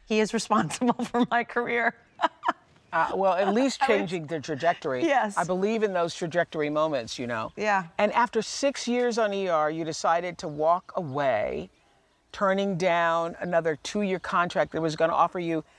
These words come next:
Speaker 2: Twenty-seven, uh, reportedly,
Speaker 1: Yeah, that's
Speaker 2: twenty-seven million dollars. That is the number, right?
Speaker 1: That is the number.
Speaker 2: I, I, I,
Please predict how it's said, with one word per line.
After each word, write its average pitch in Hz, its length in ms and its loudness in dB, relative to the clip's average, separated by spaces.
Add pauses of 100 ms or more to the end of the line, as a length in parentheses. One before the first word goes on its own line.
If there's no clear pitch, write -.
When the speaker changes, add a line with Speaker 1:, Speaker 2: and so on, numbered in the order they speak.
(220)
Speaker 2:
Twenty-seven, 208 1160 0
uh, 175 80 0
reportedly, 156 960 -2
Speaker 1:
Yeah, 285 120 -2
that's 381 80 2
Speaker 2:
twenty-seven 220 640 2
million 190 340 -2
dollars. 190 400 2 (200)
That 202 180 6
is 220 200 2
the 214 80 2
number, 175 340 -2
right? 147 180 2
Speaker 1:
That 214 160 2
is 247 140 -4
the 285 80 -6
number. 269 420 -2 (1120)
Speaker 2:
I, - 140 -2
I, - 160 -6
I, - 320 -2